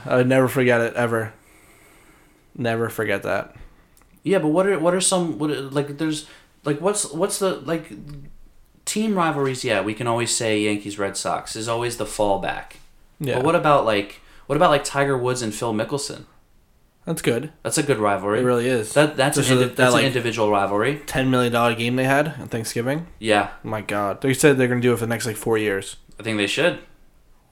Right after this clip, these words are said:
Speaker 1: Like, how much fucking money do you have?
Speaker 2: I think it's
Speaker 1: They
Speaker 2: more
Speaker 1: just blow ten million like that. No
Speaker 2: I think
Speaker 1: problem.
Speaker 2: it, I think it's more of a donation thing, though.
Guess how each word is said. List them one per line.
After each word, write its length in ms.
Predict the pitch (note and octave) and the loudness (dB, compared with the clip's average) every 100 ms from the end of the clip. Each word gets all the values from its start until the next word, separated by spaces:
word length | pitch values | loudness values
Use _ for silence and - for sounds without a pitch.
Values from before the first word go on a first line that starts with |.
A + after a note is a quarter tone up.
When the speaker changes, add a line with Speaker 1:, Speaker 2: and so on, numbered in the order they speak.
| - - - | -20 -18 -4
Speaker 1:
Like, 220 | A#2+ A2 | -4 -4
how 120 | C3+ | -6
much 160 | C#3 - | -4 -4
fucking 320 | - D3 D3 | -2 -2 -2
money 220 | B2+ C3+ | -2 -2
do 100 | B2 | -2
you 120 | A#2 A2 | -4 -2
have? 380 | A2+ A2+ - - - - - - - - | 0 -2 -6 -20 -20 -20 -20 -20 -16 -8
Speaker 2:
I 80 | |
think 160 | B2 C3+ | -4 -2
it's 140 | C3 | -2
Speaker 1:
They 80 | B2+ | -2
Speaker 2:
more 100 | A#2+ | 2
Speaker 1:
just 140 | A2+ A#2 | 2 4
blow 220 | A#2+ A#2 | 4 4
ten 240 | A2+ A#2+ | 0 -2
million 240 | A#2 A#2+ A2 | -2 -2 -2
like 160 | G#2+ | -6
that. 260 | G#2 G2+ - | -4 -6 -2
No 60 | B2+ | 0
Speaker 2:
I 20 | |
think 140 | C#3+ | 2
Speaker 1:
problem. 220 | A2+ A2 | 0 -2
Speaker 2:
it, 20 | G#2+ | -6
I 60 | C3+ | -4
think 140 | E3 | -4
it's 100 | D#3 | 0
more 140 | C#3+ | 0
of 60 | C3+ | 0
a 60 | B2 | 0
donation 460 | A2+ A2 A#2 G2+ | -2 -2 -4 -6
thing, 220 | F#2+ F#2 | -6 -6
though. 180 | F2+ F#2 | -6 -8